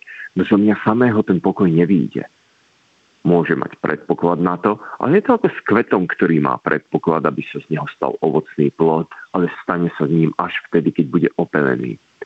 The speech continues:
Ináč zostane len kvetom, ktorý počase uschne a odpadne. Tiež by sám Kristus dal života našim Vianociam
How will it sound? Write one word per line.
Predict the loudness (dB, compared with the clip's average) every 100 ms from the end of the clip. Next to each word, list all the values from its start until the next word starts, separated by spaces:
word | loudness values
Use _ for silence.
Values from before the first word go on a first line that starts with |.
| -2
Ináč | 2 2 0 -4
zostane | -2 0 4 2
len | 0
kvetom, | -2 -4 -2 -2 -2
ktorý | -2 0 0 -2 _
počase | -4 -2 -2 -2 2
uschne | 2 2 -4 -2 -2 0
a | -2
odpadne. | -4 -6 -8 -6 -8 -10 -16 _ _ _ _ _ _ _ _ _ -2
Tiež | 0
by | 0 -2
sám | -4
Kristus | 0 0 0 -2 -2 0
dal | -2 0
života | 2 2 2 0
našim | -2 -2 0
Vianociam | 2 0 0 -2 -2 0 -2